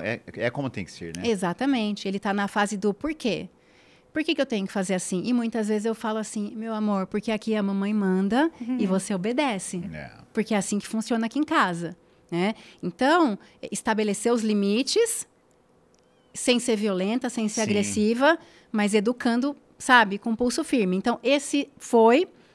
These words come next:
Speaker 2: e tem sido o maior desafio, porque é um aprendizado por dia. A gente vai aprender a lidar com aquele problema só a hora que ele acontece, né?
Speaker 3: Sim.
Speaker 2: Eu nunca dei um Google,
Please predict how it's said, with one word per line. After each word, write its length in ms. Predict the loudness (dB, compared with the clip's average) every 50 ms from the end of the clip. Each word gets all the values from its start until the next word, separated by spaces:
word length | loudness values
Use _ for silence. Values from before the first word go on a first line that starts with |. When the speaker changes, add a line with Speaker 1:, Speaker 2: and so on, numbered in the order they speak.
| -20 -16 -6 -4
Speaker 2:
e 100 | -4 -2
tem 220 | 2 2 2 2
sido 360 | 2 2 2 2 2 2 0 0
o 100 | 0 2
maior 340 | 2 4 4 4 2 2
desafio, 560 | 2 2 2 2 2 2 2 2 2 2 2 0
porque 420 | -2 -4 -4 -2 0 0 0 2
é 120 | 2 2 2
um 40 | 2
aprendizado 600 | 2 0 0 0 0 0 0 0 0 0 0 -2
por 160 | -2 -2 0
dia. 360 | 2 2 2 2 2 0 -2 -4 -10 -20 -8 -4
A 100 | -2 0
gente 220 | 0 -2 -2 -2
vai 120 | -2 -2 -2
aprender 320 | -2 -2 -2 -2 -2 -2
a 40 | -2
lidar 240 | 0 2 0 0 0
com 80 | 0
aquele 200 | -4 -6 -6 -6
problema 640 | -6 -6 -6 -4 -2 0 2 2 4 4 2 2 0 -4 -8 -18 -12
só 260 | -8 -2 2 4 4
a 140 | 4 4 4
hora 200 | 2 2 0 0
que 100 | -2 -2
ele 80 | -2
acontece, 760 | 0 0 0 -2 0 2 2 2 2 2 0 -4 -4 -6 -6 -8 -12 _ _ _ _
né? 220 | -2 0 2 2 0
Speaker 3:
Sim. 260 | -2 -4 -8 -10 -8 -2
Speaker 2:
Eu 140 | 0 2 4
nunca 300 | 4 4 4 4 4 4
dei 200 | 6 6 6 6
um 140 | 4 2 2
Google, 420 | 4 4 4 6 6 6 4 4